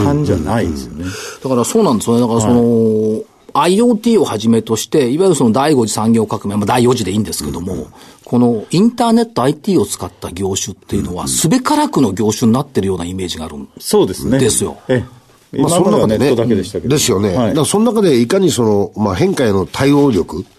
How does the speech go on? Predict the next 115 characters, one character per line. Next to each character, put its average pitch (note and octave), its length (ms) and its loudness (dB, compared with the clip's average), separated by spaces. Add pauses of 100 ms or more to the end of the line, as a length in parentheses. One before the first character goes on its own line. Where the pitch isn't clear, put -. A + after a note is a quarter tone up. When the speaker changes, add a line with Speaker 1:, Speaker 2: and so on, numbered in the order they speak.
(140)
Speaker 1:
は B2 140 0
い。 - 120 -4
Speaker 3:
が C#3 180 0
ど D3 140 2
こ F#3+ 100 2
の A#2 200 2
国 A2 260 0
が、 G#2 200 -2 (320)
ど D3 80 2
こ G3 100 2
の B2+ 80 2
企 F3 220 2
業 E3+ 60 4
が G#2+ 80 2
持 A2 120 2
っ B2+ 40 0
て A#2+ 120 -4
る G2 80 0
の F2+ 80 0
っ E2+ 60 -4
て - 160 -20
言 G#2 120 0
っ F#2+ 60 0
た - 60 -14
ら、 - 60 -18 (260)
結 - 140 0
構 G3+ 180 2
日 C3+ 100 2
本 D3+ 280 2
の E2 240 -2 (140)
そ - 140 -6
の G2+ 60 -2
産 A#2+ 220 0
業 B2+ 140 4
界 D#2+ 160 -4
っ - 20 -8
て - 120 -16
い - 40 -14
う - 20 -8
の D#2+ 60 -8
は - 40 -10
こ E3 160 0
う F3 60 4
い F#3 40 4
う F#3+ 40 4
も G3 100 2
の G3+ 80 2
に D3 100 2
対 F2+ 200 -4
す - 120 -6
る D#2+ 220 -4 (240)
対 A2 180 0
応 B2 100 4
力 G2+ 180 -2
っ - 40 -18
て D#2 180 -8
高 - 260 -6
い G#3 60 2
ん - 20 2
じ B2+ 60 2
ゃ G#2 40 0
な F2+ 80 0
い E2 40 -2
か D#2+ 100 -10
な D#2+ 80 -8
っ - 20 -14
て - 160 -16
い C#2+ 40 -10
う - 20 -14
気 - 140 -12
が F2 100 0
し - 80 -2
て A#2 80 0
る A#2 60 2
ん A2 40 0
で F2 60 -4
す - 100 -10
け - 60 -18
ど D#2 100 -10
ね。 D#2+ 140 -4
Speaker 1:
そ D#3 220 0
う A2+ 40 2
で D#2+ 60 -10
す - 160 -14
ね。 G2+ 100 -2
Speaker 3:
う G2+ 60 2 (140)
ん。 D2+ 40 0
Speaker 2:
あ - 80 -6
と - 100 -12
ね、 F2+ 60 -6
意 G2 100 -4
外 C3+ 140 0
と C3+ 100 0
ね、 A2 80 0 (120)
オ F#3 220 2
ー B3 40 4
ル B3 60 2
ド A#3+ 100 0
フ A#3 60 -4
ァ A3+ 60 0
ッ - 20 2
シ - 240 0
ョ C3+ 40 2
ン A#2+ 60 4
の G2+ 100 0
ね、 F#2+ 100 -4
逆 - 280 -6
襲 F#3+ 240 2
っ - 40 -2
て - 180 0
い - 20 4
う F3 40 2
の A#2+ 80 2
が E2 100 -4
ね、 D2 260 -16